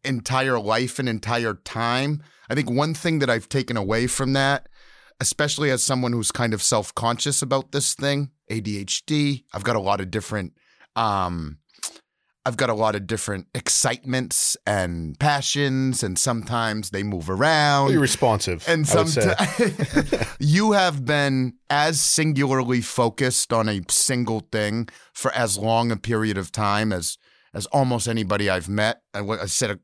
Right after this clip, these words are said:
Speaker 1: across from another person who's been on the same thing since finding it for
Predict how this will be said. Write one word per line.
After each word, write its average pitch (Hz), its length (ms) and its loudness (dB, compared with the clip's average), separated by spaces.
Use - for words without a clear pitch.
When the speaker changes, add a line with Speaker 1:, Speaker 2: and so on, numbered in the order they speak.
Speaker 1:
across 104 340 -2
from 101 160 -4
another 101 300 -2
person 113 380 -2
who's 95 160 -4
been 104 180 -2
on 92 220 -4
the 101 80 -2
same 110 360 0
thing 104 280 -2
since 104 340 -2
finding 101 460 -2
it 110 220 -4
for 95 260 -6